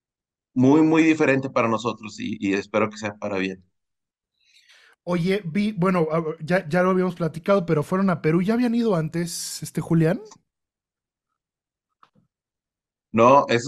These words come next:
Speaker 1: eh, precisamente una de los nuevos, <laughs> de las nuevas cosas de este año. De,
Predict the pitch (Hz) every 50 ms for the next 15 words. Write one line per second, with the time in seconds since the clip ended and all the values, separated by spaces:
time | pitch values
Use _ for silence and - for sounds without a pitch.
0 | 151 147 139 135 131 127 120 117 117 - _ - 110 107 107 - 147 131 135 131
1 | 127 135 135 139 131 123 120 117 120 127 123 123 127 123 - - - _ _ _
2 | _ _ _ _ 120 - 143 135 131 139 135 135 135 - 135 135 139 135 127 123
3 | - - 147 127 127 127 123 120 117 110 107